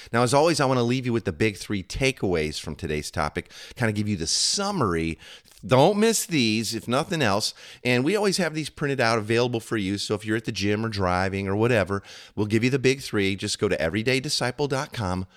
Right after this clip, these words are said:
forward slash big three, B I G three, everydaydisciple dot com forward slash big three,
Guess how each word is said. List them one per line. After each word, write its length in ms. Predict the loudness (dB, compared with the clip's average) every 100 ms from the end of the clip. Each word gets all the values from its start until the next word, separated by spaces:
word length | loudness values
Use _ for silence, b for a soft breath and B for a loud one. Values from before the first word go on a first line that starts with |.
| b
forward 480 | -20 0 4 4 2
slash 480 | 0 -2 0 -2 -6 -12 -6
big 260 | 0 0 -2
three, 400 | -4 -2 -2 -6 -10
B 200 | -6 -4
I 160 | -2 -4
G 220 | -4 -4
three, 340 | -4 -4 -4 -8 B B B
everydaydisciple 680 | -4 0 -2 -2 -6 -4 -2
dot 180 | -4 -4
com 220 | -6 -6
forward 260 | -4 -4 -4
slash 300 | -4 -4 -2
big 200 | -4 -4
three, 380 | -4 -2 -2